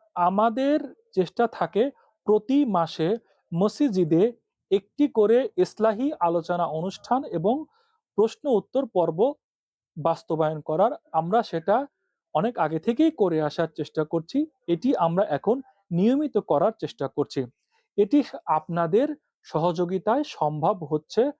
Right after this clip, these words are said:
আলহামদুলিল্লাহ। যেহেতু এটা আপনাদের টাকা, আপনাদের টাকায় আমরা মক্তব পরিচালনা করছি, মসজিদে ইসলাহি আলোচনা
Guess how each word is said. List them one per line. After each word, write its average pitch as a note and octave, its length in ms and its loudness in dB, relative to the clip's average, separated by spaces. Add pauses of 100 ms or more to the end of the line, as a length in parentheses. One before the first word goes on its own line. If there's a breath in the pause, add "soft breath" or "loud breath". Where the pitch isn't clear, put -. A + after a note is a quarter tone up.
(300)
আলহামদুলিল্লাহ। D3+ 880 -2 (1080)
যেহেতু A3+ 260 2
এটা C#4+ 200 0
আপনাদের F#3+ 440 0 (100)
টাকা, E3 220 -2 (380)
আপনাদের G3 460 0 (100)
টাকায় G3+ 460 2
আমরা D#3 320 0 (480)
মক্তব E3+ 300 -2 (100)
পরিচালনা D#3+ 440 0
করছি, D#3 380 -2 (420)
মসজিদে G#3 560 0
ইসলাহি G3 460 0
আলোচনা E3 420 0